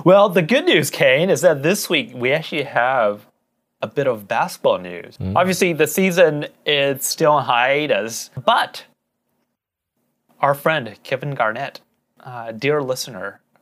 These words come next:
Speaker 1: and original fan of our show, he's angry, Kane. He's very angry. I haven't read the details. Can you actually give me the lowdown on this?
Speaker 2: So, newly minted Hall of Famer Kevin Garnett,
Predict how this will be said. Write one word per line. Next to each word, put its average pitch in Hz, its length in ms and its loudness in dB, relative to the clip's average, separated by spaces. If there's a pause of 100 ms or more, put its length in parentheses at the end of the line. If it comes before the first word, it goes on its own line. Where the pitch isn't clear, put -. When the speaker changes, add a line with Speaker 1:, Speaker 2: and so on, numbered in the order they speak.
Speaker 1:
and 117 200 -8
original 139 380 -2
fan 123 260 -6
of 117 120 -4
our 104 120 0
show, 120 380 -6 (1160)
he's 214 200 4
angry, 196 400 2
Kane. 143 400 0
He's 170 380 -2
very 165 260 4
angry. 120 440 -2 (500)
I 156 100 4
haven't 226 220 0
read 151 160 2
the 123 80 -4
details. 120 440 -4
Can 147 180 -6
you 170 80 -6
actually 147 200 -8
give 117 160 -8
me 127 160 -10
the 120 220 -6
lowdown 120 420 -4
on 156 200 -10
this? - 420 -12 (200)
Speaker 2:
So, 98 840 0
newly 123 380 0
minted 104 420 -2
Hall 101 220 0
of 92 80 -6
Famer 92 440 -4
Kevin 98 220 -6
Garnett, 90 520 -2